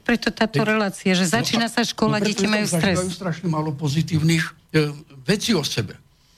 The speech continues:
Speaker 2: Sebapoznanie, sebavýpoveď, otvorenosť v komunikácii. Takže to, budúcnosť, keď sa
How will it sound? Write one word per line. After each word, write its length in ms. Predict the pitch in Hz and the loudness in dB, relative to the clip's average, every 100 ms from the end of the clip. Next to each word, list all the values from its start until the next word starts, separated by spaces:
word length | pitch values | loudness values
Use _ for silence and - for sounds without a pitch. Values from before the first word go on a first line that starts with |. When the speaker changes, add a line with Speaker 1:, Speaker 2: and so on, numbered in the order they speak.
| _ _ | _ _
Speaker 2:
Sebapoznanie, 720 | - 165 214 180 139 120 131 117 | 0 2 2 -2 -6 -2 -2 -2
sebavýpoveď, 920 | 196 180 156 127 127 113 110 107 - | 0 0 0 -2 -2 -2 -2 -4 -2
otvorenosť 600 | 165 170 202 165 127 113 | 0 0 0 0 -2 -6
v 80 | - | -2
komunikácii. 760 | 165 151 135 127 113 104 - - _ _ _ _ _ | 0 2 -2 -4 -10 -10 -14 -18 _ _ _ _ _
Takže 320 | 147 135 143 | 0 2 0
to, 140 | - 160 | -2 -4
budúcnosť, 560 | - 165 170 - 135 131 131 | -2 0 0 0 -2 -4 -6
keď 60 | |
sa 100 | 110 | -4